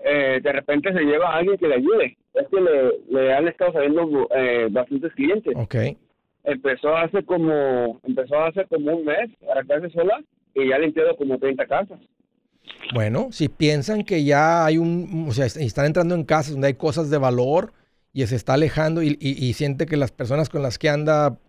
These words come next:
Speaker 2: tal vez no sabe, simplemente no sabe, pues estaría bien que, que se protejan de algo así, porque algún día alguien puede, el patrón, la patrona, la, los dueños de la casa pueden decir, "Me falta una esclava", y ustedes pasaron por ahí, porque es obvio que aquí limpiaron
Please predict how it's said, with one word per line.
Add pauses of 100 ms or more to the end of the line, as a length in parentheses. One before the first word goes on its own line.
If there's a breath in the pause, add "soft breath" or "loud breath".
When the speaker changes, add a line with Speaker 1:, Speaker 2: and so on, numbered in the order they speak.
(320)
Speaker 2:
tal
vez (300 soft breath)
no
sabe,
simplemente
no
sabe, (680)
pues
estaría
bien
que, (1700)
que
se
protejan
de
algo
así,
porque
algún
día
alguien
puede,
el
patrón,
la
patrona,
la,
los
dueños
de
la
casa
pueden
decir, (440 soft breath)
"Me
falta
una
esclava", (480)
y
ustedes
pasaron
por
ahí,
porque
es
obvio
que
aquí
limpiaron